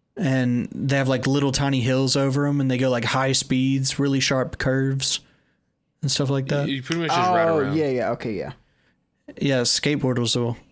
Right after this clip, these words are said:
Speaker 1: go on those as well, go and s-, shred around it, and you, like, you have to pump super hard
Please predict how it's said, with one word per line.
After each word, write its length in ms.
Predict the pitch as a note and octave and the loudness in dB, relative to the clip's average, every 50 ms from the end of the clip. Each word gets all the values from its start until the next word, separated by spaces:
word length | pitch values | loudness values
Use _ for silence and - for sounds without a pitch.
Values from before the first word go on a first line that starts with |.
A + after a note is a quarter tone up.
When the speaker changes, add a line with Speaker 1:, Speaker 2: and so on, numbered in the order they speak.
| _ - | _ -4
Speaker 1:
go 140 | - B2 B2 | -2 0 0
on 160 | B2 A#2+ A#2 | 0 0 0
those 320 | A#2 A#2+ A#2 A2+ A2+ - | 0 0 0 -2 -2 -2
as 400 | C#3 C3 A#2+ B2 - - - - - - _ _ _ _ _ _ _ - | -2 -2 -2 -2 -4 -4 -6 -12 -16 -20 _ _ _ _ _ _ _ -4
well, 360 | B2 A#2 A#2 A#2 A#2 B2 - - _ _ _ _ _ _ _ _ - C#3+ | -2 -2 0 0 -2 -4 -6 -12 _ _ _ _ _ _ _ _ -4 -2
go 120 | B2+ A#2+ | 0 0
and 80 | A#2+ B2 | 0 0
s-, 200 | - - - - F3 - - _ - | 0 -2 -2 -4 -6 -8 -10 _ -4
shred 380 | - - - - B2+ A#2+ A#2+ | -2 -2 0 0 0 0 0
around 400 | B2+ B2 B2 B2+ B2+ B2+ B2+ B2 | 0 0 0 0 0 0 0 0
it, 120 | B2 B2 B2 | 0 0 0
and 280 | B2+ B2 B2 B2 B2+ - - - - - - - _ _ _ _ _ _ - - - | 0 0 -2 -2 -4 -8 -16 -20 -20 -20 -20 -20 _ _ _ _ _ _ -14 -8 -4
you, 200 | C3 C3 C3 B2+ | 0 0 2 2
like, 280 | B2+ A#2 A2 G#2 - B2+ | 2 2 2 0 0 0
you 80 | B2+ C3+ | 0 2
have 80 | B2 | 0
to 80 | A#2+ A#2 | 0 0
pump 280 | - C3 B2+ A#2+ A2+ | 0 0 0 2 2
super 300 | - - C3+ B2 - A#2 G#2 | 2 0 0 0 0 0 0
hard 380 | A2 A#2 A#2 A2+ A2+ A2+ A2+ | 2 2 2 2 0 0 -2